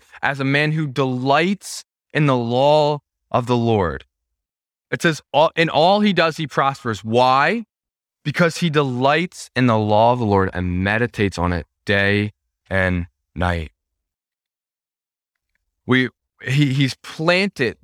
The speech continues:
by this stream. He's planted by this, the word of God. And it doesn't matter what comes against them, right? If the winds beat against this tree, if there's a dry season, if something starts picking off this tree,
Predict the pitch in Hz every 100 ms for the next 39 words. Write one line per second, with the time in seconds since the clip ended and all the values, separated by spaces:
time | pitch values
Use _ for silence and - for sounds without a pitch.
0 | - 120 113 113 - - 127 107 117 131
1 | - - 160 170 180 151 131 - 127 127
2 | 123 117 - _ 127 113 110 135 151 165
3 | 151 123 113 113 113 104 101 - _ -
4 | 143 143 165 165 190 165 160 160 147 147
5 | 151 - 151 139 139 127 127 123 139 135
6 | 123 143 131 - 131 131 147 143 127 156
7 | 143 139 135 - 139 - - 143 135 135
8 | 135 - _ - 123 - 151 131 127 120
9 | 143 151 160 160 - 170 165 160 147 151
10 | 147 147 - _ 127 - 170 160 165 156
11 | 160 139 - 190 175 - 160 156 156 -
12 | 165 143 - 170 160